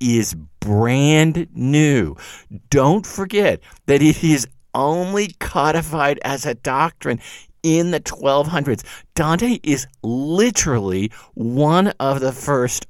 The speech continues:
artists to take this on in textual form. Artists are already taking on purgatory in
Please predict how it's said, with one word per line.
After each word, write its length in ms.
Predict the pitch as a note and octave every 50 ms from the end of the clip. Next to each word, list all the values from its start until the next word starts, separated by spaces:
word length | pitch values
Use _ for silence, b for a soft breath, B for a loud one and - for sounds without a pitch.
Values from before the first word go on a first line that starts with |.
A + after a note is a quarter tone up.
| - _ -
artists 800 | E3+ G3 G#3 G3 D#3 B2+ G#2+ G#2+ G#2+ - - - - - - - -
to 140 | - C3+ A#2+
take 460 | - - - D3 D#3+ F3+ E3 - -
this 260 | D#3 D#3 D3 - - - -
on 400 | A#2 A#2 A#2 A#2 A#2+ A#2+ A2+ B B B B B B _
in 220 | C#3 C3 B2+ A2+ -
textual 1000 | - - - - - - E3+ F3 - - - - - - - B2 G#2+ F#2+ F2 D#2+
form. 380 | - - - G2 F#2 F2+ D#2+ B B B B B _ -
Artists 340 | A2 B2 C#3 E3+ E3+ E3+ F3+
are 140 | C3 - - _ _ -
already 300 | A2+ C3 D3 E3+ G3 A3+
taking 400 | - - - - - - C#3 B2
on 180 | A#2 A2+ G#2+ G2+
purgatory 600 | - B2 A#2+ A2 A2 G#2+ - - A2+ G#2+ G#2+ G#2 -
in 280 | - G#2+ G2+ F#2+ F2+